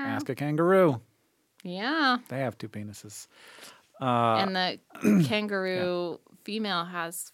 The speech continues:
Speaker 2: four vaginas?
Speaker 1: Something like that,
Speaker 2: Yeah.
Speaker 1: yeah. That seems like overkill.
Speaker 2: Well, if you want some to get lost, if you're like, "You kangaroo are not getting to the eggs,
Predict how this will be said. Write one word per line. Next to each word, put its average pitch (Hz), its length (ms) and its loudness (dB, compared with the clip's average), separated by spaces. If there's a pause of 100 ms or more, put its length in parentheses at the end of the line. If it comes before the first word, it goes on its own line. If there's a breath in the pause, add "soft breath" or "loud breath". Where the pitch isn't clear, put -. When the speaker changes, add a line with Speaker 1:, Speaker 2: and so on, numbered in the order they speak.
Speaker 2:
four 185 240 -10
vaginas? 208 640 -12 (360 loud breath)
Speaker 1:
Something 269 340 4
like 160 200 4
that, 120 240 4
Speaker 2:
Yeah. - 60 0
Speaker 1:
yeah. 139 360 4 (420 soft breath)
That 135 100 -16
seems 131 180 -10
like 135 120 -8
overkill. 180 420 -8 (420)
Speaker 2:
Well, 220 300 -8
if 214 140 -14
you 220 120 -10
want 202 280 -8
some 208 240 -8
to 196 100 -10
get 180 220 -10
lost, 175 520 -12 (160)
if 180 140 -10
you're 185 100 -4
like, 175 360 -4 (380 loud breath)
"You 180 280 -4
kangaroo 165 800 -4
are 147 160 -6
not 156 320 -2
getting 156 260 -6
to 156 80 -14
the - 180 -10
eggs, 139 360 -10